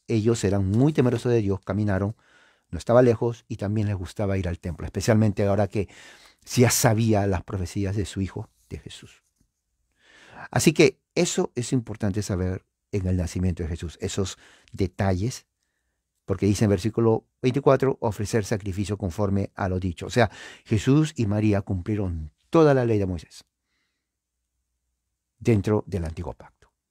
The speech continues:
Porque el nuevo pacto, recuerde, empiece cua-, empieza cuando alguien, alguien me pregunta, "Hermano, si, ¿cómo es eso que antiguo pacto si es el Nuevo Testamento?".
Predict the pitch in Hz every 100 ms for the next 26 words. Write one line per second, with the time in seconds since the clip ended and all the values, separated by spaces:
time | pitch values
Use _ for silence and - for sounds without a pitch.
0 | _ _ - - - 139 131 117 165 175
1 | - 139 - 123 - - 101 120 113 101
2 | - 113 - 113 107 95 - 101 90 113
3 | 113 110 - 95 110 110 107 107 _ _
4 | _ _ _ 120 113 104 104 104 107 135
5 | 95 - - 110 - - _ _ - 180
6 | 190 160 - - 120 98 92 120 117 104
7 | - 120 104 104 85 90 87 - 110 120
8 | 95